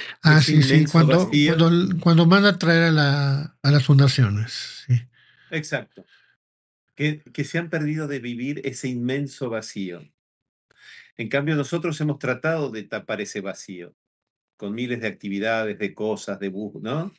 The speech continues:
Speaker 2: Pero ese vacío está ahí, ¿no? Es decir, ese vacío no se puede dar mientras esté ese, ese centro.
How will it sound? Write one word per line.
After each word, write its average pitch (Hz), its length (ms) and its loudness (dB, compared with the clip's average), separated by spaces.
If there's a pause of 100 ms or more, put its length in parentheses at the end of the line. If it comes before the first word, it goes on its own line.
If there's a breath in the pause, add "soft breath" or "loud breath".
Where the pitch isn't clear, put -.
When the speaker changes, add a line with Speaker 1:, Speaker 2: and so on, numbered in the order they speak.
(1000 soft breath)
Speaker 2:
Pero 131 180 4
ese 160 220 0
vacío 147 580 -4
está 135 360 -8
ahí, 104 600 -6
¿no? 113 280 -10
Es 135 200 -12
decir, 110 480 -8 (640 soft breath)
ese 135 240 -4
vacío 147 360 0
no 139 100 -2
se 139 180 -6
puede 131 280 -2
dar 143 320 -6 (460)
mientras 120 400 -8
esté 131 540 -4
ese, 120 420 -8 (580)
ese - 220 -6
centro. 82 600 -8